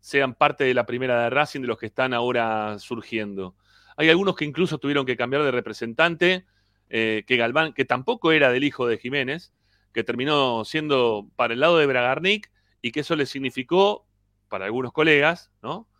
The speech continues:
Este, poder jugar en la primera de Racing. Digo, que, a ver, no, no estoy defendiendo la gestión Jiménez, ni estoy diciendo nada por el estilo. Digo, no, no, no mezclemos las cosas de la gente, porque si no... Eh, hablamos de un kiosco sobre algo que uno tiene un kiosco como para ganar plata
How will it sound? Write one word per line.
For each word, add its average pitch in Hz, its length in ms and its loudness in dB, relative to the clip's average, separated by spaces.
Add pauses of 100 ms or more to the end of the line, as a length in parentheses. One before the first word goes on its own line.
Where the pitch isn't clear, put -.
(160)
Este, 117 360 -2
poder 147 300 2
jugar 143 280 0
en 139 60 -2
la 123 80 4
primera 123 320 -2
de 139 80 0
Racing. 131 480 -2 (540)
Digo, 233 280 -2 (200)
que, 139 120 -16 (240)
a 135 80 -6
ver, 143 100 -6
no, 196 100 -2
no 208 120 -2
estoy 254 220 0
defendiendo 160 520 2
la 135 80 2
gestión 143 460 -2
Jiménez, 151 800 0
ni 147 80 -6
estoy 175 180 0
diciendo 156 260 -4
nada 151 160 0
por 139 120 -2
el 135 60 0
estilo. 139 220 -2
Digo, 175 180 2
no, 190 220 0 (460)
no, 185 260 -2
no 220 140 -6
mezclemos 180 440 0
las 127 120 -2
cosas 143 280 -4
de 131 60 0
la 123 100 2
gente, 123 360 -2
porque 143 260 -6
si 185 100 -10
no... 269 260 -4 (720)
Eh, 127 840 0 (480)
hablamos 214 300 2
de 185 100 2
un 175 100 -2
kiosco 240 680 -4
sobre 139 500 -2
algo 165 220 2
que 143 140 -2
uno 147 180 -4
tiene 156 160 -4
un 147 80 -8
kiosco 202 280 0
como 127 160 -2
para 113 160 0
ganar 131 220 0
plata 156 500 2